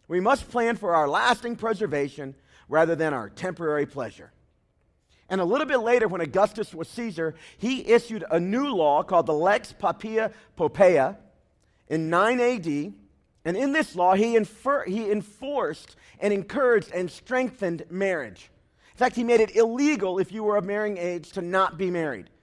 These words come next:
That's how bad it got. They had to make laws to make people get married.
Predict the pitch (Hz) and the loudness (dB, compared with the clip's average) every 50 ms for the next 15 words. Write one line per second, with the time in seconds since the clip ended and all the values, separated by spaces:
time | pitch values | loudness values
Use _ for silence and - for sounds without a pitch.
0 | _ _ - 220 208 240 254 233 165 131 208 190 196 196 196 170 131 156 147 147 | _ _ -14 -10 -6 -4 -4 -2 4 6 6 6 6 6 2 0 0 0 0 2
1 | 156 226 240 247 240 247 190 156 214 226 220 214 214 - 185 170 175 196 247 294 | 2 0 0 2 0 0 0 0 2 2 2 2 2 0 -4 -4 0 2 2 2
2 | 240 - - - 226 190 190 185 170 185 - 139 160 147 131 104 82 76 | 0 -2 -10 -14 -12 -10 -10 -6 -4 -4 -4 -4 -6 -10 -10 -10 -14 -18